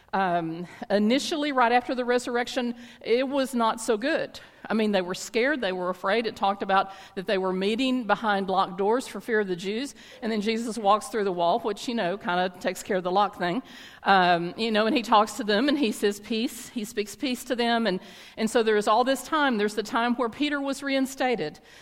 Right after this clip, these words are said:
on that famous passage where he's on the beach. They're on the beach and, uh, Peter had gone fishing. And with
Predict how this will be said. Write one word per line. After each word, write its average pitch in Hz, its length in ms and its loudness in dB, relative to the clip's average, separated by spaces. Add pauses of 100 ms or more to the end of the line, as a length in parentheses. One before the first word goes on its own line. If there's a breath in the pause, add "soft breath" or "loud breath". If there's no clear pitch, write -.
(140 loud breath)
on 190 80 -2
that 196 160 -2
famous 240 320 0
passage 247 520 -2
where 214 120 -2
he's 214 240 -4
on 208 160 2
the 196 60 -2
beach. 226 520 -4 (260 loud breath)
They're 220 160 4
on 214 140 2
the 214 60 2
beach 214 400 -4
and, 190 340 -2
uh, 170 340 2 (240)
Peter 220 240 0
had 214 80 -2
gone 190 160 0
fishing. 320 460 -2 (440 loud breath)
And 180 540 2
with 202 260 0